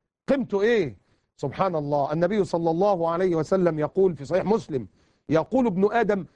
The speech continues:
"مالي، مالي، فلوسي،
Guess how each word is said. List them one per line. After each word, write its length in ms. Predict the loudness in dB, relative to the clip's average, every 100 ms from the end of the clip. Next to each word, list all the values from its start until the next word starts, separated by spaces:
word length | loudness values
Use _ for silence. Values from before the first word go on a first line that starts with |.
| _
"مالي، 840 | 2 6 6 6 4 0 -2 -2 -6 _ -2
مالي، 880 | 2 6 6 4 2 -2 -2 -2 -6 _ _
فلوسي، 920 | 2 4 4 2 0 0 2 0